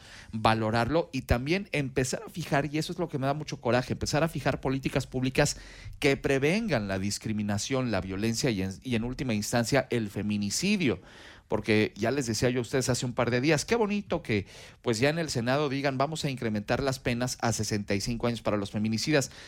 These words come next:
Sí, padrísimo, pero ¿por qué mejor no vamos más hacia atrás y prevenimos todas estas conductas de riesgo en la casa, en el trabajo, en la calle? Que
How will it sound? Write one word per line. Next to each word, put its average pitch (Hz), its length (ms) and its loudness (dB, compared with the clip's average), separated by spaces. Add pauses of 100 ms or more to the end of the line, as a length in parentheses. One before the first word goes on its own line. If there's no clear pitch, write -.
(140)
Sí, 185 280 0 (200)
padrísimo, 117 580 2
pero 117 180 2
¿por 123 160 -2
qué 151 140 0
mejor 156 300 -2
no 151 100 0
vamos 143 320 0
más 104 240 0
hacia 120 260 0
atrás 110 460 0 (300)
y 120 100 0
prevenimos 107 720 0
todas 107 240 2
estas 120 280 -2
conductas 123 760 0
de 113 200 2
riesgo 113 480 4
en 160 220 0
la 117 140 -2
casa, 98 420 0
en 139 220 2
el 135 100 -10
trabajo, 95 560 -2
en 135 240 2
la 123 120 -4
calle? 101 360 0 (600)
Que 104 480 4